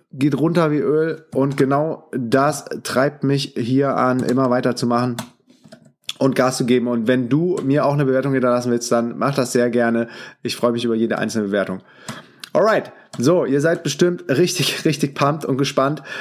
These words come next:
Ich, ähm, ja, ich weiß nicht, ob's über den Podcast rüberkommt, meine Begeisterung. Ich hoffe aber schon. Es ist das geilste Erlebnis, was ich bisher in meinem Leben gehabt habe.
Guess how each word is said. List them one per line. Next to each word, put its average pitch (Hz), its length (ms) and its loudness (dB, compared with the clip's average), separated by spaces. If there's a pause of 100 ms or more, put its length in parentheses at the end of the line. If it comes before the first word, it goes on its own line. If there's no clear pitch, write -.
(240)
Ich, - 320 -2
ähm, 127 480 0 (800)
ja, 139 100 4
ich 151 80 0
weiß 185 160 2
nicht, 202 80 2
ob's 180 140 -4
über 165 120 2
den 151 60 0
Podcast 175 380 -2
rüberkommt, 147 420 0
meine 139 200 2
Begeisterung. 135 840 0 (420)
Ich 131 500 -2 (120)
hoffe 160 680 0
aber 143 300 2
schon. 156 420 2 (560)
Es 139 180 0
ist - 340 -4 (280)
das 147 180 -2
geilste 170 460 2
Erlebnis, 156 840 0
was 135 320 0
ich 143 280 0 (300)
bisher 147 880 -2 (440)
in 131 120 -2
meinem 135 380 2
Leben 143 640 0 (400)
gehabt 139 320 0
habe. 117 540 0